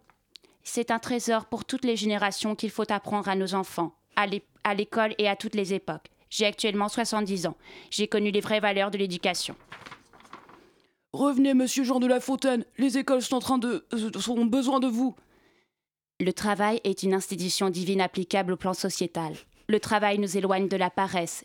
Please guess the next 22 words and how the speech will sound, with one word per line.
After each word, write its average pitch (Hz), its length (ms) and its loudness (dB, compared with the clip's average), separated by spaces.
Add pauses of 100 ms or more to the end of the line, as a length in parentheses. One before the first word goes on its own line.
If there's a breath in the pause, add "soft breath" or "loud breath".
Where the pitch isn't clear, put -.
des 170 200 -2
vices 190 340 -4
et 185 160 2
orgies 185 240 -2
charnelles, 185 500 -2 (200)
de 196 100 2
l'oisiveté, 185 720 -2 (180 soft breath)
de 185 80 -2
la 190 140 2
convoitise 190 560 -4
d'autrui, 220 400 -4
de 202 80 -2
la 185 140 0
jalousie 180 440 -2
envieuse, 170 420 -2 (420 loud breath)
du 185 160 -2
mépris, 185 400 -2
du 175 100 -4
déshonneur, 170 580 -2 (400 loud breath)
de 196 120 2
la 190 120 4
médiocrité, 190 720 -2